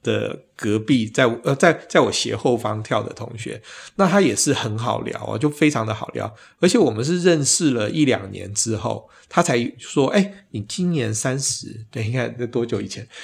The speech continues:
哇，你今年三十岁，三十岁你要不要保，保个险啊？”哦，然后呢，我就，后来我这辈子的所有的险都给这个人，因为他毕竟是个金牛。所以说呢，哦，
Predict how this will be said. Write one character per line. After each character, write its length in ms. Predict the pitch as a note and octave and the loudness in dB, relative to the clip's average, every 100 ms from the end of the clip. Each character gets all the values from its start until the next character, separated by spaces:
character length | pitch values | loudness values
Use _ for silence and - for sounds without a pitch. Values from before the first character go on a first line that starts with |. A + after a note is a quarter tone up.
| - - | -10 0
哇， 120 | G#3 | 0
你 100 | C#3 | 2
今 140 | F#3+ | 2
年 140 | G3+ D#3 | 2 2
三 180 | E3 | 2
十 140 | D#3+ A#2+ | 0 0
岁， 320 | - A#2 - - - | 0 0 -2 -20 -8
三 180 | - A3 | 0 2
十 100 | F#3+ | 2
岁 320 | - E3 B2 | 4 2 2
你 60 | A2+ | -2
要 80 | D#3 | 2
不 60 | |
要 60 | F#3 | 2
保， 280 | - G2+ - - | 0 -6 -6 -8
保 160 | - G2 | -6 -2
个 120 | A2+ | -2
险 340 | A#2 - F#2+ - | -2 -2 -4 -8
啊？” 160 | - - | -12 -6
哦， 120 | G2+ | -6
然 120 | G2 A#2+ | -2 2
后 100 | E3+ | 2
呢， 120 | C3+ | 2
我 140 | A2 | 0
就， 220 | F#2+ C#3 C3+ - | 2 2 2 -4
后 180 | - F3 | 4 6
来 140 | A#2+ | 6
我 120 | A2 G2 | 4 2
这 140 | D3+ | 2
辈 140 | D3 C#3 | 4 2
子 160 | A2 | 0
的 40 | G#2+ | -4
所 240 | - G#2 | -2 0
有 120 | A2+ | 2
的 60 | A2 | 2
险 240 | A2 G#2 F#2+ | 0 -4 -2
都 160 | - | 0
给 220 | A#2+ - B2 | 0 -4 -6
这 140 | - | -2
个 120 | A2 A2 | 0 0
人， 300 | A#2+ G#2+ - - - - | -2 -6 -10 -12 -20 0
因 80 | F3 | 2
为 40 | |
他 100 | D#3 | 4
毕 140 | D3 D3+ | 4 0
竟 180 | C#3 B2 | 0 0
是 120 | C3 | 0
个 120 | G2 | 0
金 280 | - G#2+ A2 | -4 -4 -4
牛。 380 | G#2 B2 - - - - | -2 -2 -4 -14 -16 6
所 120 | G3 | 8
以 60 | |
说 240 | G3 G3 F3 | 8 4 4
呢， 80 | D#3+ | 4
哦， 280 | B2 - | 2 -2